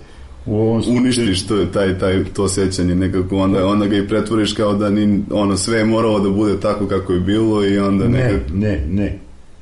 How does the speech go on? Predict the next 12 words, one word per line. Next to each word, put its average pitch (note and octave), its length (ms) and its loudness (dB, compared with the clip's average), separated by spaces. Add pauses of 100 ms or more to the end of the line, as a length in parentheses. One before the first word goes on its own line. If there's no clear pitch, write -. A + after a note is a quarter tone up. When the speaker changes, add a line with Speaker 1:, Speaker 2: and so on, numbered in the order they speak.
(320)
Speaker 1:
Nego F2+ 260 -2
naprotiv, G2 580 -2 (600)
utvrdiš G2+ 560 -2
gde G2+ 200 -2
si - 120 -10
pogrešio. F#2+ 560 -2 (1080)
Speaker 2:
Dobro, A#2+ 240 0
ali E2 180 0
to A#2+ 100 -2
je A#2+ 60 0
moment B2 440 0
učenja, A2+ 400 0